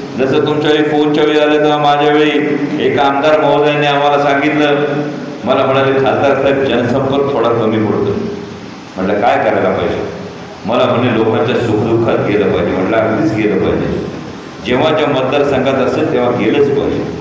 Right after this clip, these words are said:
पण म्हटलं, "आमदार साहेब, दुःखाच्या प्रसंगामध्ये दिवसाला चार ते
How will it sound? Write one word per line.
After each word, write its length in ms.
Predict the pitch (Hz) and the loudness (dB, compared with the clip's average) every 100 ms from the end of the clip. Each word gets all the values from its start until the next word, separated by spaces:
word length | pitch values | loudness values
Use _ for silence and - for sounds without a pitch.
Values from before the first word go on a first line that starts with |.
| - - - - - - - | -12 -14 -16 -16 -18 -12 -2
पण 80 | |
म्हटलं, 280 | 131 131 131 | 0 2 2
"आमदार 340 | 127 123 135 139 | 0 2 0 2
साहेब, 340 | 135 143 139 139 139 - - - - - - - | 2 2 2 0 -2 -6 -8 -10 -12 -14 -14 -4
दुःखाच्या 480 | - 123 160 151 147 | 0 2 2 2 0
प्रसंगामध्ये 760 | 127 127 127 131 127 120 135 | 0 0 0 0 0 2 2
दिवसाला 560 | 139 - 110 120 120 127 - - - - - - - - - - - - - - - - - - - | 4 4 2 2 2 2 2 -2 -4 -6 -10 -12 -14 -16 -16 -18 -18 -18 -18 -18 -16 -14 -12 -12 -8
चार 300 | 131 139 143 | 0 2 2
ते 60 | 139 | 2